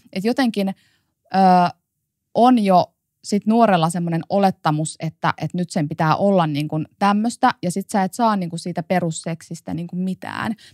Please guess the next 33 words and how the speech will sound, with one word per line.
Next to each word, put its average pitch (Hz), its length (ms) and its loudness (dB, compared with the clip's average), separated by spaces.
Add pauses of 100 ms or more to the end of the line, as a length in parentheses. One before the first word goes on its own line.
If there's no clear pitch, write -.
(120)
Et 190 140 -2
jotenkin 247 480 0
se, 214 280 2
että 170 280 -4
niinku 175 300 -4
ehkä 240 300 -2
jopa 196 320 0
ei 185 140 0
nyt 185 140 -6
mitään 190 280 -2
niinku 185 280 -6
kauhukuvia 170 720 0
piirrellä, 170 520 -2
mut 165 180 -8
jotenkin 185 360 -6
se, 170 320 -4 (160)
että 165 200 -10 (220)
mitä 208 220 2
ongelmia 180 480 0
se 175 120 -8
voi 185 180 0
oikeasti 165 500 -6
niinku 165 280 -6 (520)
myöhemmin 165 580 0 (140)
aiheuttaa, 175 760 -2 (100)
jos 185 200 -8
ei 160 140 -4
niinku 160 240 -6
niitä 160 380 -6 (160)
asioita... 170 540 -8
Niinku - 340 -12 (300)
tuo 156 220 -2 (280)
esille. 175 500 -10